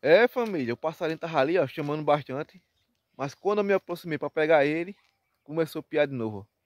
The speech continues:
Já tá comprovado, família, que o problema desse passarinho aqui, ó,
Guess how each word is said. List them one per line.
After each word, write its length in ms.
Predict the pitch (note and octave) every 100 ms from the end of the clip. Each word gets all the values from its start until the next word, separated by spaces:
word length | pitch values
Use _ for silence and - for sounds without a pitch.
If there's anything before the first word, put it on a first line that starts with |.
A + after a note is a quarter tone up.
| _ _ _ _ _ _ _ _ _ _ _ _ _ _
Já 160 | - C3+
tá 160 | D#3
comprovado, 600 | D#3 F3 G#3 E3+ D3+ F#3+
família, 320 | G3 D3 A#2
que 180 | G#2+ C#3+
o 60 | D3
problema 260 | D#3 C#3
desse 100 | C#3+
passarinho 360 | - C3 B2+ B2
aqui, 240 | B2 F#3
ó, 160 | F3 G#2